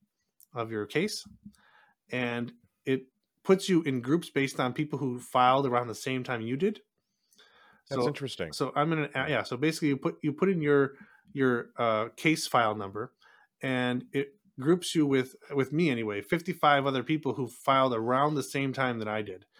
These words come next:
Speaker 1: So either two weeks before or two weeks after. And so we filed in October of twenty twenty-one. So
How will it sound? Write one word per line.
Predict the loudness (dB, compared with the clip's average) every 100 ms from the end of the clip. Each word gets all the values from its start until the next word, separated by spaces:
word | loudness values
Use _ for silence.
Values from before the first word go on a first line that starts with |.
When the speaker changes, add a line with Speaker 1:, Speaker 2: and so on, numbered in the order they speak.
| -20 -20 -4
Speaker 1:
So | -2
either | 0 -2
two | 2 2
weeks | 2
before | -2 -6 -2 -2
or |
two | -2 0 0
weeks | 0 -4
after. | -6 -6 -16 -20 _ _ -20 _ _ -4
And | -2
so | 2
we | 4 4
filed | 8 8 8
in |
October | 2 2 2 2 2
of | 0
twenty | -4 -2 -2 -4
twenty-one. | -4 -6 -4 -4 -2 -4 -6
So | -6 -4 -4